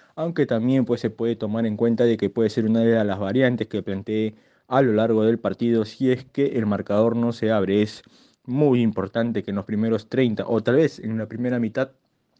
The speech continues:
el elenco bicolor parta con la ventaja para no sentir esa ansiedad que, que suelen sentirse en los partidos de tanta presión. Se juega un boleto al repechaje, así que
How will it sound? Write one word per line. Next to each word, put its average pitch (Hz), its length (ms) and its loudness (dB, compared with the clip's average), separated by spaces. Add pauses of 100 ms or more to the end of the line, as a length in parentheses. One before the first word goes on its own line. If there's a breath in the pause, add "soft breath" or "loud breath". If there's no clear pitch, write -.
(200)
el 110 140 -2
elenco 113 500 2
bicolor 113 640 0 (480 soft breath)
parta 117 340 0
con 110 160 -4
la 104 120 0
ventaja 135 500 0
para 104 340 -4 (140)
no 113 260 -2
sentir 113 380 0
esa 110 180 0
ansiedad 107 480 0
que, 92 320 -8 (400 soft breath)
que 104 140 -6
suelen 120 260 2
sentirse 110 400 -4
en 117 60 2
los 113 100 0
partidos 117 440 -2
de 107 100 -2
tanta 117 340 0
presión. 131 480 -2 (260 soft breath)
Se - 160 -6
juega 113 320 4
un 110 240 0
boleto 110 280 2
al 110 60 2
repechaje, 107 720 0
así 104 260 -2
que 98 340 0